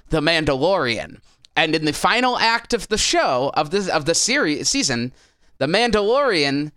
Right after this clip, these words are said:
does absolutely nothing. He fights his way to a ship. He gets his ass kicked by a dark trooper, barely survives, gets his hand on the dark blade,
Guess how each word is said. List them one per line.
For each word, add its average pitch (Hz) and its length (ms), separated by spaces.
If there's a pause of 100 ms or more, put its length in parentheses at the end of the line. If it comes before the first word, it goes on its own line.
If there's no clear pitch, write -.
(260)
does 147 240 (160)
absolutely 151 1160
nothing. - 580 (500)
He 139 120
fights 185 460
his 226 180
way 202 440 (200)
to 220 160
a 233 60
ship. - 280
He 156 140
gets 180 300
his 151 180 (140)
ass 180 400
kicked 202 480
by 170 160
a 196 100
dark 156 340
trooper, 123 560 (360)
barely 190 540
survives, 117 1160 (380)
gets 196 240
his 240 200
hand 190 340
on 180 100
the 185 60
dark 135 420
blade, 113 440